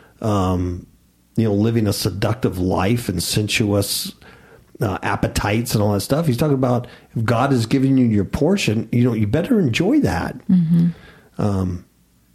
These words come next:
Speaker 1: because calamity and death and things could just strike at any, any moment.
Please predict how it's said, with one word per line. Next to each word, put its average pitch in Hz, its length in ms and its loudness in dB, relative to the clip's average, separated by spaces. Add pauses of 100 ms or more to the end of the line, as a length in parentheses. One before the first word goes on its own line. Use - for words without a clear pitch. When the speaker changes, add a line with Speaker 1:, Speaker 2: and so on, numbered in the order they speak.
(220)
Speaker 1:
because 123 580 0
calamity 151 640 2
and 107 160 0
death 135 320 0
and 117 120 0
things 139 200 0
could 131 160 0
just 147 180 0
strike 135 380 0
at 139 100 2
any, 156 320 2
any 156 160 2
moment. 175 540 0